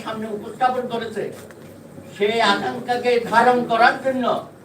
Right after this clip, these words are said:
আপনাকে তো প্রত্যেক জায়গায় বৈষম্যহীনতার ছাপ রাখতে হবে।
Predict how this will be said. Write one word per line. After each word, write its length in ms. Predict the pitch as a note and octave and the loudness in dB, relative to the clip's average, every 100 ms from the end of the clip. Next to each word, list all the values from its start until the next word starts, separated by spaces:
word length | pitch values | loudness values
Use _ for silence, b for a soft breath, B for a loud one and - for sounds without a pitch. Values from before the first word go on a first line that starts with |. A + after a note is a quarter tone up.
| A#2+ B2+ | -16 -8
আপনাকে 360 | E3+ - A#3+ B3 | -8 -6 -4 -4
তো 140 | B3 | -4
প্রত্যেক 460 | A#3+ A#3+ A#3+ D4 - | -2 -4 -4 -4 2
জায়গায় 400 | A#3+ A#3+ A3 G#3 - - - - - - - - - - - - - - - | 4 4 2 0 -6 -14 -16 -16 -18 -20 -20 -20 -20 -20 -18 -18 -20 -10 0
বৈষম্যহীনতার 840 | G3+ A#3 A#3 A3 G#3+ G#3+ G#3 G3+ - | 2 2 -2 -2 0 0 0 -4 -4
ছাপ 160 | - F3 | -6 -4
রাখতে 280 | F3+ D#3+ D3+ | -4 -4 -6
হবে। 240 | D3 | -6